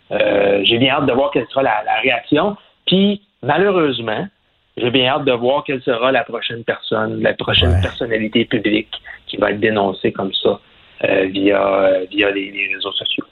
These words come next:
Speaker 2: C'est
Speaker 1: cette vague qui ne finit pas.
Speaker 2: C'est tout un dossier, puis effectivement, ça, ça finit pas. Puis il y a des listes, là, qui circulent sur le web. Là, ce n'est que des listes. Euh, il y a pas eu de dénonciation comme telle, mais je te dis que les gens qui sont sur les listes doivent, euh, doivent présentement, euh,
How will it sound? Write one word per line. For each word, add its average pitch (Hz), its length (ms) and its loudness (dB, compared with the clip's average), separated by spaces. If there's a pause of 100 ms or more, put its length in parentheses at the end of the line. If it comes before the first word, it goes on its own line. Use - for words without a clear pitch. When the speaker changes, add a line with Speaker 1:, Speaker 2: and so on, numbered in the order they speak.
Speaker 2:
C'est 175 220 2
Speaker 1:
cette 107 220 -4
vague 113 420 0 (280)
qui 120 100 -2
ne - 100 -2
finit 165 320 2
pas. - 120 -4 (200)
Speaker 2:
C'est - 280 2 (100)
tout 185 180 2
un 143 160 2
dossier, 123 480 2
puis 117 140 0
effectivement, 120 520 2
ça, 98 320 4
ça 90 140 2
finit 110 300 2
pas. 156 180 2
Puis - 100 -6
il - 20 -2
y - 20 2
a 104 200 2
des 110 40 4
listes, 202 340 0
là, 120 80 2
qui - 120 -6
circulent 120 560 2
sur 98 260 2
le 98 80 4
web. 95 340 2
Là, 107 100 2
ce - 140 0
n'est 104 160 2
que - 120 -2
des 101 220 2
listes. 127 460 0
Euh, 95 480 2
il 87 420 0
y 87 60 2
a 90 40 0
pas 104 140 2
eu 110 160 4
de 101 200 2 (340)
dénonciation 113 800 4
comme 101 200 2
telle, 139 260 2
mais 92 520 2
je 87 120 0
te - 80 0
dis 101 160 0
que 123 80 -2
les 104 120 4
gens 113 160 2
qui 110 60 -2
sont 113 140 2
sur 104 200 2
les 98 140 4
listes 131 240 2
doivent, 104 260 4
euh, 95 260 4
doivent 92 220 0
présentement, 110 640 2
euh, 101 160 4